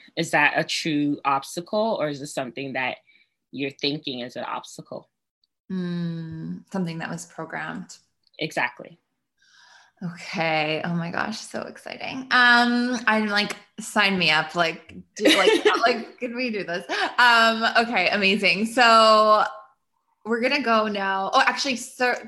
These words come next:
Speaker 2: can we just talk about how they can work with you? Like, what are, like, the mo-, many ways that people can work with you and do the things that you are putting out there?
Speaker 1: Yeah, sure. So I have one-on-one sessions available. I love doing one-on-one sessions.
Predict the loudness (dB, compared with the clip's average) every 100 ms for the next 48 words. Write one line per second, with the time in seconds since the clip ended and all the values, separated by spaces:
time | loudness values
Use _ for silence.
0 | -12 -8 0 2 2 -6 -14 _ 0 2
1 | 2 0 -2 -2 -2 -2 0 2 2 2
2 | 4 4 2 2 -2 0 -2 -2 -4 -4
3 | -6 -6 -8 -8 -6 -8 -6 -6 -4 -8
4 | -8 -12 -10 -10 -10 -10 -10 -12 -14 -14
5 | -14 -12 -8 -8 -10 -16 _ -12 -10 -10
6 | -8 -8 -10 -14 -14 -14 _ _ _ _
7 | 0 2 2 0 0 2 2 2 4 4
8 | 2 0 0 0 -4 -4 -2 0 -2 -4
9 | -4 -6 -4 -8 -6 -8 -6 -6 -6 -8
10 | -6 -4 -2 -2 -4 -6 -6 -6 -6 -8
11 | -8 -8 -6 -6 -6 -8 -14 -16